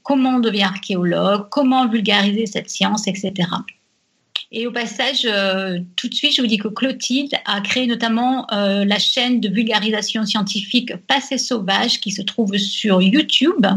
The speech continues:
Et ce sont des vidéos qui traitent principalement d'archéologie, d'anthropologie et d'histoire. Elle a aussi un site internet qui est associé et qui est tout simplement fascinant parce qu'il est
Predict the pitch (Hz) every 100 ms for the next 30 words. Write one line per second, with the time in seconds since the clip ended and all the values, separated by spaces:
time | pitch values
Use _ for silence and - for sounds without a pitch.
0 | 202 - - - - - - - 208 208
1 | 220 208 220 247 214 214 226 262 262 -
2 | 202 196 226 208 220 220 220 226 220 220
3 | - 240 226 202 202 233 254 233 226 -
4 | 240 - 226 208 214 208 220 240 240 240
5 | 196 180 202 - 202 196 254 262 202 202
6 | 196 - - - - - 226 226 226 -
7 | 254 233 208 202 240 233 208 208 196 233
8 | 294 - 196 196 214 - - 233 262 -
9 | 202 202 240 294 269 247 233 285 269 277
10 | 226 269 269 262 196 185